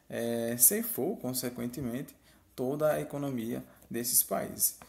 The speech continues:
É, eu costumo dar essa introdução, gente, porque vocês sabem que a história,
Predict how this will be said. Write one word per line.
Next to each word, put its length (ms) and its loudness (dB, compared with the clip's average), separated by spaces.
É, 360 0
eu 80 0
costumo 380 -2
dar 120 4
essa 140 4
introdução, 600 0
gente, 260 -6
porque 540 0
vocês 340 2
sabem 320 2
que 100 -4
a 60 0
história, 580 0